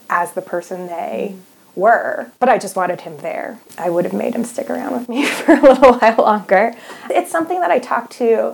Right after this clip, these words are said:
Speaker 1: uh, especially at my age, and I'm, I'm in my mid-thirties now. I was in my late twenties when Jared died. But for my friends who are in,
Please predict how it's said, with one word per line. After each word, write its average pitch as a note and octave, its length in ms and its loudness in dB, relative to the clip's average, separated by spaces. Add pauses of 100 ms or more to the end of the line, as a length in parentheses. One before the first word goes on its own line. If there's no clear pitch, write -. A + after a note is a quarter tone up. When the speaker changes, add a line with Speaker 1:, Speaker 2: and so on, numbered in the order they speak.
(120)
Speaker 1:
uh, - 140 -10
especially D4+ 480 0
at - 160 2
my G3 300 -4
age, G3+ 340 -2
and F#3+ 140 -2
I'm, F3+ 180 -4
I'm F#3+ 160 0
in F#3+ 140 0
my F#3 100 -2
mid-thirties F3+ 580 -4
now. F3 320 -4
I F3+ 100 -4
was F3 120 -6
in F3+ 80 -4
my F3+ 100 -4
late F3 220 -4
twenties F3 340 -10
when G3 440 -6
Jared F3+ 320 0
died. F3+ 440 0
But F3 360 2
for E4 160 4
my D#4+ 100 4
friends A#3 440 0
who G3+ 120 -2
are F#3 160 6
in, F#3+ 680 -6